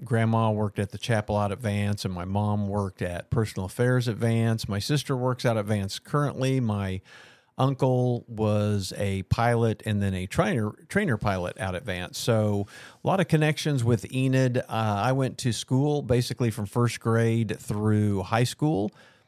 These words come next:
uh, in Enid and graduated Enid High School in nineteen eighty-one.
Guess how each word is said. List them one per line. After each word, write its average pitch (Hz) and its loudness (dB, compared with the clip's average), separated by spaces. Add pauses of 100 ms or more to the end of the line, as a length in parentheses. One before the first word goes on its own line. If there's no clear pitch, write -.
(140)
uh, 104 -2
in 107 0
Enid 117 0
and 101 -2
graduated 104 0 (140)
Enid 110 0
High 107 2
School 107 0
in 104 0
nineteen 110 -2
eighty-one. 139 0